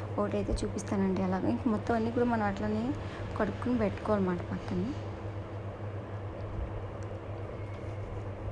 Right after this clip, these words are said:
అదిగోండి, నీళ్ళు వేసి పక్కన పెట్టేసుకున్నాం కదా మార్నింగ్ అండి.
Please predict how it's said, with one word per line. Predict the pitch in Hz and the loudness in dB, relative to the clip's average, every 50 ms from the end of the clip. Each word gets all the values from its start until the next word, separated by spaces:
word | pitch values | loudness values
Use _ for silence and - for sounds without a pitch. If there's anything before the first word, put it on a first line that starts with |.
| - - - - - - - - - - - - - - | -4 -4 -4 -4 -4 -4 -4 -4 -4 -4 -4 0 2 4
అదిగోండి, | 208 190 190 - 208 196 190 185 196 202 226 | 4 4 2 2 0 0 2 2 0 0 0
నీళ్ళు | 220 226 240 233 233 | 2 2 4 4 2
వేసి | 233 - - | 2 2 0
పక్కన | - 226 - 240 226 226 | -2 -2 0 0 0 0
పెట్టేసుకున్నాం | 220 202 - 202 - - - - 220 214 214 214 202 | 0 -2 -2 -4 -4 -4 -2 0 0 2 2 4 4
కదా | - 214 240 | 4 4 6
మార్నింగ్ | 254 233 220 208 214 226 226 214 202 | 8 10 10 10 10 10 8 6 6
అండి. | 196 180 180 185 220 285 | 6 4 4 4 2 2